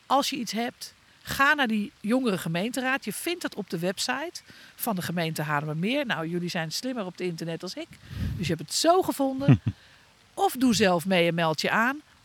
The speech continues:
Speaker 1: of benader ze. En ga met ze in gesprek, dat doen ze graag. En ze zijn er voor jullie.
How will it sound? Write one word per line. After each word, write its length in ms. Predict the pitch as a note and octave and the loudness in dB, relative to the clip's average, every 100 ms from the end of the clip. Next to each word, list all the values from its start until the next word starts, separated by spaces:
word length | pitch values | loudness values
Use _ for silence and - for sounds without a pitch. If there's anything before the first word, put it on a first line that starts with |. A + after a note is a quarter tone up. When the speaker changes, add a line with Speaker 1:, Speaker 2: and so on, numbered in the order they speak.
| - | -4
Speaker 1:
of 220 | E4 C4+ | -2 0
benader 540 | C4 C4 D4 E4 C#4+ | -2 0 0 0 -2
ze. 200 | F3+ D#3 C3+ _ - - - - | -2 -6 -8 _ -20 -20 -16 -6
En 160 | B3+ | -6
ga 240 | - D4+ D4+ | -2 -2 0
met 160 | C#4 | -2
ze 140 | - A#3 | -4 -2
in 60 | |
gesprek, 360 | G#3+ - C#4 C4 | -2 -2 -2 -4
dat 200 | - G3 | -4 -2
doen 200 | B3+ C#4 | -2 -2
ze 100 | - | -4
graag. 560 | - G#3+ F#3 - - - - - - - | -4 -2 -2 -2 -10 -18 -20 -20 -20 -4
En 140 | G#3+ | 0
ze 80 | G#3 | 0
zijn 240 | G3 A3 G3+ | 2 0 0
er 60 | |
voor 120 | F#3 | -4
jullie. 280 | D#3 D3 C#3 | -6 -6 -10